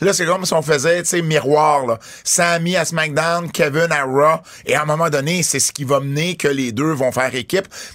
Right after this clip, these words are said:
Mais j'aime ça qu'on les sépare, là, en ce moment. Puis qu'on fait des angles un peu similaires. Pour vrai, là,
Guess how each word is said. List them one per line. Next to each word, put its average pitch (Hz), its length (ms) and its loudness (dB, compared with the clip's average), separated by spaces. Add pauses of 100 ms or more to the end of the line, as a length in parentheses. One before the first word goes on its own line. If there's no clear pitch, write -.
Mais 139 160 0
j'aime 147 240 -2
ça 180 160 -2
qu'on 151 140 -4
les 143 120 -2
sépare, 147 540 2
là, 120 140 0
en 113 40 -2
ce 113 100 -6
moment. 113 240 -4 (400)
Puis - 120 -6
qu'on 151 160 2
fait 175 140 0
des 151 180 0
angles 147 340 2
un 143 140 0
peu 151 140 -2
similaires. 131 600 0
Pour 123 120 -6
vrai, 151 220 2
là, 175 200 -2